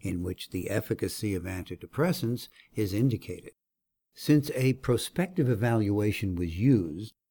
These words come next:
the lifetime prevalence estimates of mental disorders in this study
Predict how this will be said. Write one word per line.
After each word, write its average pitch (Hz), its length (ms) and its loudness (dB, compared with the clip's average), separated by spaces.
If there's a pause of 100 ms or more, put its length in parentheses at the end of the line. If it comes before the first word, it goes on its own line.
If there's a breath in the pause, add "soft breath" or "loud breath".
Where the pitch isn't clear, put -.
the - 80 -10
lifetime 120 720 -2
prevalence 120 680 -2 (100)
estimates 127 720 -2
of 92 220 -4
mental 113 380 0
disorders 107 680 -2
in 98 300 -2
this 135 200 0
study 95 460 -2